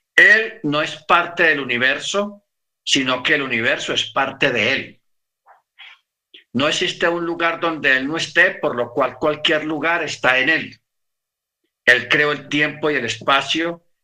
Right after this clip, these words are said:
él es todo y en todo, porque él trasciende el universo.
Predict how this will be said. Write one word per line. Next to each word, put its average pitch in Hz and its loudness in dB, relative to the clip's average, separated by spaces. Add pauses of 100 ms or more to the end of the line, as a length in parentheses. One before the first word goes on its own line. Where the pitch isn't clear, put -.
(140)
él 127 4
es - -4 (240)
todo 180 0
y 143 0
en 135 -4
todo, 170 0 (140)
porque 131 2
él 170 -4
trasciende 139 -4
el 107 -2
universo. 101 -6